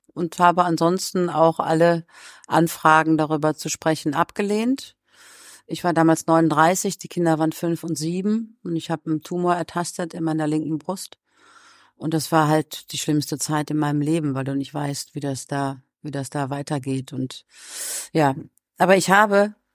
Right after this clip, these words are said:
unglaubliches Glück gehabt, weil selbst erkannt und früh erkannt und hab sechs Jahre Hormontherapie gemacht. Ich bin operiert worden, ich musste keine Chemo machen.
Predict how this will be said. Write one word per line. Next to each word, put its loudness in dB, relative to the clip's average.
unglaubliches 4
Glück 2
gehabt, 2
weil 4
selbst 4
erkannt 2
und 0
früh 2
erkannt 0
und -4
hab 2
sechs -2
Jahre 6
Hormontherapie 2
gemacht. 4
Ich -12
bin 2
operiert 0
worden, 6
ich -2
musste -2
keine -4
Chemo 4
machen. 2